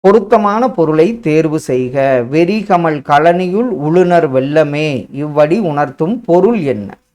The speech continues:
ஆப்ஷன்ல பாத்தீங்கன்னா, "மனம் கமலும் வயலில் உழவர் வெள்ளமாய் உழுதிருந்தனர்" என்பது சரியான ஒன்று.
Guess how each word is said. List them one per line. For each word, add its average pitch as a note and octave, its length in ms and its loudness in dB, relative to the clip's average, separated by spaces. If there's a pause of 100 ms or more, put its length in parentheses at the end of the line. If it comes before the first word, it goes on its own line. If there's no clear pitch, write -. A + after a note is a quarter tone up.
(1120)
ஆப்ஷன்ல D3 720 0
பாத்தீங்கன்னா, C3+ 500 -4 (1300)
"மனம் E3 480 0
கமலும் F3 500 2
வயலில் E3 520 2
உழவர் F3 680 2
வெள்ளமாய் F3+ 600 0
உழுதிருந்தனர்" D3+ 1040 0 (100)
என்பது C3+ 600 0
சரியான C3+ 600 -2
ஒன்று. C#3 460 -2